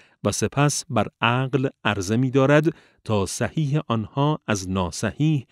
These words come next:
باز شناخته شوند. بنابراین غزالی و جاهز بر دکارت در این طریق تشکیک تقدم دارند و ابن مسکویه در کتاب تهذیب اخلاق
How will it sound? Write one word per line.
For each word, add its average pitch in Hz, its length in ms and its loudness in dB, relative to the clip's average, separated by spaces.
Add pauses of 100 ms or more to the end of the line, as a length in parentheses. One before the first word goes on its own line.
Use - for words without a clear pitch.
(320)
باز 117 420 2
شناخته 92 500 -4
شوند. 82 460 -8 (460)
بنابراین 101 560 2
غزالی 113 540 2
و 117 80 2
جاهز 117 500 2 (440)
بر 104 160 0
دکارت 131 760 -2 (200)
در 98 160 0 (100)
این 170 220 2
طریق 131 420 -4
تشکیک 143 680 -4 (320)
تقدم 113 600 0
دارند 85 540 -4 (420)
و 107 40 -2 (140)
ابن 143 300 0
مسکویه 117 880 0 (300)
در 95 140 0
کتاب 127 640 0
تهذیب 98 640 -6
اخلاق 135 600 0